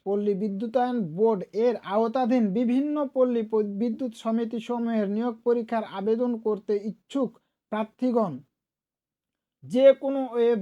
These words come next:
ব্রাউজারের মাধ্যমে, যে, যে এখানে ওয়েবসাইট একটি অ্যাড্রেস দেওয়া আছে, ঠিকানায় গিয়ে অনলাইনে অ্যাপ্লিকেশন ফর্ম পূরণ, আহ,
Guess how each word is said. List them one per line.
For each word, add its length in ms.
ব্রাউজারের 760
মাধ্যমে, 640
যে, 280
যে 320
এখানে 360
ওয়েবসাইট 600
একটি 220
অ্যাড্রেস 380
দেওয়া 300
আছে, 240
ঠিকানায় 560
গিয়ে 400
অনলাইনে 480
অ্যাপ্লিকেশন 640
ফর্ম 300
পূরণ, 480
আহ, 600